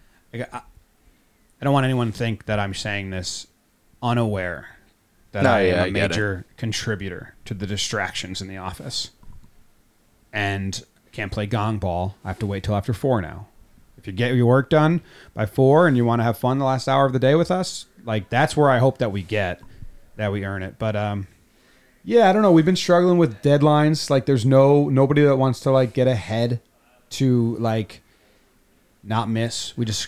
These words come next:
Speaker 1: we just have, like, departments that just miss deadlines over and over and over again. And because we've been so, like, lax, I think they don't realize how much we are getting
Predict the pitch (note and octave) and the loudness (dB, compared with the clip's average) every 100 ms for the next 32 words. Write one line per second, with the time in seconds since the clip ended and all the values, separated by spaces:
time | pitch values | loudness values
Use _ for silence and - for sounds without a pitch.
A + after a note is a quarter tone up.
0 | _ - A2 G#2+ - - A2 G2 A2+ F#2+ | _ -8 -4 -4 -6 -12 -8 -4 -4 -6
1 | _ - A2+ G#2 - G#2+ G#2 A2+ A#2 A2 | _ -10 -8 -8 -10 -10 -4 -2 -2 -4
2 | G#2+ G#2 G2+ G2 G2 - - _ _ _ | -6 -6 -6 -6 -8 -10 -14 _ _ _
3 | _ _ - G2 F#2+ F#2 F2+ - - G2+ | _ _ -14 -10 -8 -8 -8 -12 -12 -10
4 | G2+ F#2+ F2+ - G2+ G2+ G2 G2+ G2+ G#2+ | -8 -8 -10 -14 -10 -8 -6 -6 -6 -4
5 | A#2+ C3+ C#3+ _ _ _ A2 A2 - B2 | -2 -2 -4 _ _ _ -6 -4 -2 -2
6 | A#2+ G#2+ A2+ A2 A#2+ A2 G#2+ G#2 G#2 G2+ | 0 0 -2 -2 -2 0 0 -2 -4 -4
7 | G2+ G#2+ G#2 G2+ - - - - _ _ | -4 -2 -2 -4 -8 -10 -12 -20 _ _
8 | A2+ _ _ - G#2 - B2+ G#2+ G2+ A2 | -20 _ _ -10 -10 -4 -4 -4 -4 -2
9 | A#2 G#2+ A2 A2 G2+ - G2+ G#2 G#2 G2 | -2 -2 -2 -2 -4 -4 -4 -2 -2 -4
10 | - - _ _ _ _ _ _ _ - | -8 -14 _ _ _ _ _ _ _ -8
11 | G#2 A2+ G#2+ G2 G#2 G2+ G2 F#2+ F#2+ F#2+ | -2 0 0 -2 -4 -4 -4 -4 -6 -8